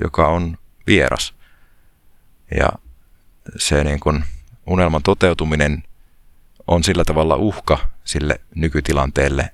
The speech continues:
että sä et välttämättä ole sen takia halunnut muuttaa sitä. Ja siis päästäkseen eteenpäin täytyy aina tehdä jotain sellaista, mitä ei ole koskaan aikaisemmin tehnyt.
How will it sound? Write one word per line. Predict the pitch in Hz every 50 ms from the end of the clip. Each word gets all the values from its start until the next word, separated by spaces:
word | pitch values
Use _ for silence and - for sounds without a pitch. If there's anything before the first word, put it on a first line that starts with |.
| - -
että | - - - -
sä | - 71
et | - -
välttämättä | 71 73 - - - 73 71 - - - - - - - - - - - - _ - - - _ _ _ _ - -
ole | - 76
sen | - - 87 78
takia | - - - 71 71
halunnut | 73 78 76 78 73 76
muuttaa | 82 101 110 95 71 - - - 64 65
sitä. | - - - - - - - - - - - - - - - - - - - - - - - -
Ja | 78 69 69
siis | - 78 73 76 - - - - - _ - - - - - - - - - - -
päästäkseen | 87 85 78 - - 76 - - - 73 69 69 69 - - -
eteenpäin | 104 - - 98 82 78 71 - 69 69 69 67 73 73 - -
täytyy | - 80 80 - - 82 87 101
aina | 104 92 82
tehdä | - - 80 78
jotain | 76 80 78 - 78 78
sellaista, | - - 78 73 71 - - 73
mitä | 73 69 - 71 67
ei | 71 71
ole | 71 -
koskaan | - 78 76 - - - 69 69
aikaisemmin | 73 - 78 78 76 85 82 -
tehnyt. | - 98 85 71 69 67 - -